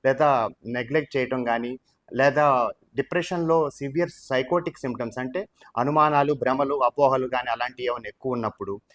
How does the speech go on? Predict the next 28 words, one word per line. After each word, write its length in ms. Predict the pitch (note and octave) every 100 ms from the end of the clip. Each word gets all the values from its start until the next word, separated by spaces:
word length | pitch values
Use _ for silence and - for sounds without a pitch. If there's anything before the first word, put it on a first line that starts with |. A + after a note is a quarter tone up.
| _ C3+
ఇంకా 320 | D#3 D#3+ G3+
స్కిజోఫ్రీనియా, 800 | G3+ D#3+ F3+ F3 C3+ A2 F2 - _ _ _ -
బైపోలార్ 640 | G2 C#3 E3 E3 F3 E3
డిజార్డర్. 400 | B2+ A2+ A#2 - C3+
బైపోలార్ 460 | D#3 F3 F3 E3+
డిజార్డర్‌లో 580 | E3 D#3 D#3 D#3 D#3 F#3
మనకి 300 | D3+ C3 C3
మేనియా 380 | B2+ C#3 D#3+ D#3
అవ్వచ్చు 360 | C#3+ C#3+ -
కానీ 220 | D3 C#3+ C#3
డిప్రెషన్ 480 | B2+ - C#3 C3+
అవ్వచ్చు. 380 | G#2+ F#2 - D2+ - _ _ _ _ -
ఇంకా 200 | C#3+ F#3
catatonia. 680 | F3+ C#3 E3+ F3 D#3+ A2+ E2+ - _ _ _
Catatonia 460 | D#3 F3 F3+ F#3+ F#3
అనేది 300 | E3+ E3 D#3+
ఒక 140 | D3
మానసిక 420 | C3 B2+ D3 D#3 -
సమస్య. 380 | B2 A#2 A#2 C#3+
ఇందులో 200 | D3+ E3
చాలా 280 | D3+ C#3+ C#3
లక్షణాలు 480 | C3+ - D#3 C#3 A2+
ఉంటాయి. 220 | G#2 -
పేషెంట్ 360 | C#3+ C#3+ D3 C3
మాట్లాడకుండా 680 | B2 B2+ - C3+ C3+ B2+ A#2
ఉంటారు, 280 | A#2 A#2+ B2
మౌనంగా 460 | A#2+ B2+ C#3 C3
ఉంటారు, 380 | A#2+ A#2 A#2 B2